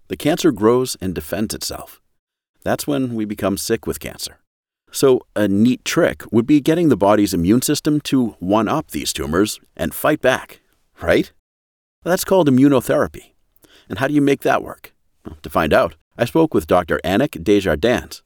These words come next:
Associate Professor of Neurology at Duke University Medical Center, who, along with a team led by Doctor Mathis Grommer,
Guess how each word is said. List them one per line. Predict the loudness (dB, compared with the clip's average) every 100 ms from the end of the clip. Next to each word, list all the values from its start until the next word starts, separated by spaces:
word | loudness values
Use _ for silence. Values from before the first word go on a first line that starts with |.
| -10
Associate | -2 -2 0 -2
Professor | -2 -4 -2 0 -2
of |
Neurology | -2 0 0 0 -2 -4 -4
at | -6 -2
Duke | -2 2
University | 2 2 0 -2 -2 -2
Medical | 0 -2 -4
Center, | -6 -8 -12 -18 _ _ _ 0
who, | 2 2 0
along | -2 0 0
with | 0 -4
a |
team | -2 -2 0 2
led | 2 2
by | 0 0
Doctor | 0 0 -2
Mathis | -4 -2 -2 -2 -6
Grommer, | -2 0 2 0 -2